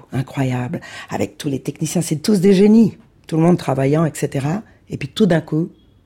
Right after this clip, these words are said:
en disant « Silenzio », et les gens jouaient. J'ai retrouvé ça un peu chez Polanski. C'est ces gens qui savent exactement ce qu'ils veulent. Mais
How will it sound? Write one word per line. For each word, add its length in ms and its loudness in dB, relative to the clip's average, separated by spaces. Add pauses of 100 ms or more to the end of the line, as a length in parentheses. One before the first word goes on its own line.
(180)
en 60 -6
disant « 400 -4 (720)
Silenzio », 720 2 (2250)
et 80 -6
les 120 -6
gens 200 -8
jouaient. 280 -10 (880)
J'ai 140 -4
retrouvé 260 -2
ça 200 -2
un 80 2
peu 180 0
chez 580 -4 (680)
Polanski. 640 -4 (960)
C'est 80 -16
ces 160 -2
gens 160 -2
qui 100 -8
savent 260 -4
exactement 600 -4
ce 100 -14
qu'ils 140 -10
veulent. 260 -10 (800)
Mais 260 2